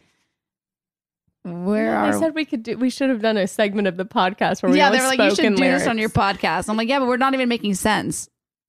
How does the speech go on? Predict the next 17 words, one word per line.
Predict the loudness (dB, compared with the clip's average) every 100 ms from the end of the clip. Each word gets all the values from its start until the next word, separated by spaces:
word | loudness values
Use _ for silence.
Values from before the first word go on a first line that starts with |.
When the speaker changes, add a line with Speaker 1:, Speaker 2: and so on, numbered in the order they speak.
| _ -2
Speaker 2:
Yeah, | 0 0
we | 2 0
were | 0
just | -2 -6
spitting | -4 -4
them | -2 -2
out | -2
as | -4 -6
they | -12
came. | -8 -8 -6 -8
Speaker 1:
Yeah, | -4 -2
I |
was | -2
like, | -4
"Could | -2 0
you | 0
imagine? | 0 0 -2 -2 0 0 -2